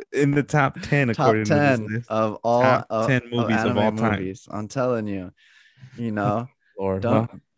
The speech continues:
Speaker 1: don't judge a book by its cover, and by cover I mean the first movie you watch. So
Speaker 2: Well, the first movie, what, the Dragon Ball ever released was what? It was, uh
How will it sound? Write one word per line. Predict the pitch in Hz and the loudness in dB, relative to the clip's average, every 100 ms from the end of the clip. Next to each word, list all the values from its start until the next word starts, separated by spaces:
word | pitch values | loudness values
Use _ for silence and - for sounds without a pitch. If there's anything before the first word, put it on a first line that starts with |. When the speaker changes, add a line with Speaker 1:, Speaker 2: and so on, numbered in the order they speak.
| 104 | -4
Speaker 1:
don't | 127 151 160 | 0 0 0
judge | 175 170 | -2 0
a | 147 | -2
book | 113 151 151 | 0 -2 0
by | 139 | -2
its | 104 - | -2 -6
cover, | 160 160 143 110 | -4 -4 -4 -6
and | 98 | -4
by | 104 | -6
cover | 107 139 135 135 127 | -4 -2 -2 0 0
I | 117 | 0
mean | 123 120 | -4 -6
the | 110 | -6
first | - 127 - | 0 -2 0
movie | 117 120 117 | -6 -6 -4
you | 110 101 | -4 -2
watch. | 107 101 92 - - _ | 0 -2 -4 -12 -20 _
So | - 127 101 | -6 0 2
Speaker 2:
Well, | 110 | 2
the | 110 | 2
first | 131 156 - | 2 0 0
movie, | 156 139 120 | 0 0 0
what, | - 104 95 - | 0 -2 -2 -4
the | 98 | -6
Dragon | 90 90 95 107 | -4 -4 -4 -4
Ball | 110 107 | -4 -4
ever | 104 110 98 | -4 -6 -4
released | 101 101 104 - | -4 -4 -6 -8
was | 98 92 | -8 -8
what? | 95 87 - | -10 -10 -10
It | 98 | -8
was, | 90 90 - | -6 -6 -8
uh | - - - | -8 -8 -10